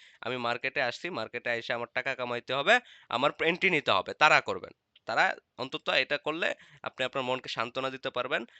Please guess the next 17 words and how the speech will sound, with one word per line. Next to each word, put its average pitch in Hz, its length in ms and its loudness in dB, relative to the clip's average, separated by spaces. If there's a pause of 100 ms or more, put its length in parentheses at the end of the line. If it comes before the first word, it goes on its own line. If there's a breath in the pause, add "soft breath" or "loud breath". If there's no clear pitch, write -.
(140 loud breath)
আপনার 170 440 0 (460 soft breath)
ট্রেডিং 160 320 2
কি 170 120 -2
করবে? 165 420 6 (880)
অন্তত 113 260 -4
কিছুদিন 135 440 -4
টিকে 160 280 -2
থাকবে। - 320 -6 (800 soft breath)
আচ্ছা, - 280 -12 (360)
যখন 147 300 4
এটা 220 160 8
ব্রেক 139 280 4
করছে, 139 300 -2
আমি 202 340 0 (300)
এন্ট্রি 147 260 0
নিচ্ছি। 98 360 -8
আচ্ছা, - 240 -18